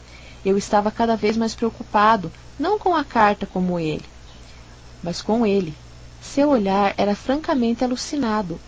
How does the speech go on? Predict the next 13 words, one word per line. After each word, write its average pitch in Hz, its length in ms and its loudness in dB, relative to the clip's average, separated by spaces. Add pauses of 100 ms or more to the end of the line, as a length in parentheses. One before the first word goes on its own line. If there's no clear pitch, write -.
Ele 220 320 4
resmungava 208 600 2
qualquer 269 400 -2
coisa 240 360 0
para 220 200 -2
si - 200 -8
mesmo 185 400 -2 (420)
e 180 80 -2
não 165 220 -2
respondia 240 580 0
às 240 80 -2
minhas 247 260 0
perguntas. 196 760 -2